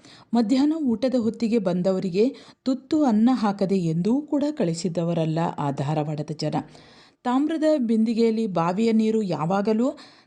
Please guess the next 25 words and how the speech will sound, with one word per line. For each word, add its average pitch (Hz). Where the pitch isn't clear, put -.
ದಾರಿ 247
ಹೋಕರಿಗಾಗಿ 220
ಸಿದ್ಧವಾಗಿರ್ತದೆ. 156
ಬೆಲ್ಲ 277
ತಿನ್ನಲು 285
ಕೊಟ್ಟೇ 233
ನೀರು 254
ಕುಡಿಯಲು 185
ಕೊಡುವಂಥ 165
ಪದ್ಧತಿ 147
ಧಾರವಾಡದಲ್ಲಿ 262
ಎಲ್ಲ 214
ಮನೆಗಳಲ್ಲಿಯೂ 226
ಕೂಡ 190
ಇದೆ. 156
ಆ, 180
ಎಂಥ 170
ಬಡವನ 196
ಮನೆಗೆ 254
ಹೋದರೂ 220
ಕೂಡ 240
ಅಲ್ಲಿ 214
ಹಚ್ಚಿದ 202
ಅವಲಕ್ಕಿ 180
ಚಹಾ, 165